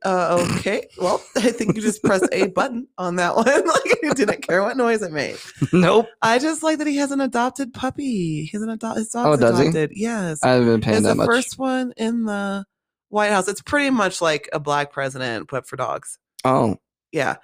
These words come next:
Speaker 1: 'Cause he's from the streets. So
Speaker 2: <laughs>
Speaker 1: <laughs> pretty, to make that racist.
Speaker 2: What kind of dog is it?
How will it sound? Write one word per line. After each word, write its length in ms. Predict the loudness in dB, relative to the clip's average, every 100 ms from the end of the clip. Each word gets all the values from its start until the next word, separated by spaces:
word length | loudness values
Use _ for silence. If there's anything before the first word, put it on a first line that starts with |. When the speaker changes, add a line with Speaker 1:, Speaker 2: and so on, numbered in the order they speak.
| _ _ _
Speaker 1:
'Cause 140 | -4 -2
he's 120 | -2
from 100 | -4
the 80 | -4
streets. 520 | -2 -4 -4 -10 -14 -20 -18
So 540 | -6 -2 0 0 -2 -4 -4 -4
Speaker 2:
<laughs> 260 | -4 -8 -20
Speaker 1:
<laughs> 300 | -20 -20 _
pretty, 260 | -4 -4 _ _ _ -12 -12 -12
to 80 | -14
make 220 | -12 -12
that 160 | -12 -14
racist. 440 | -14 -16 -20 -20 -20 -4
Speaker 2:
What 200 | -2 2
kind 160 | 2
of 80 | 4
dog 280 | 4 4 6
is 160 | 4
it? 100 | 2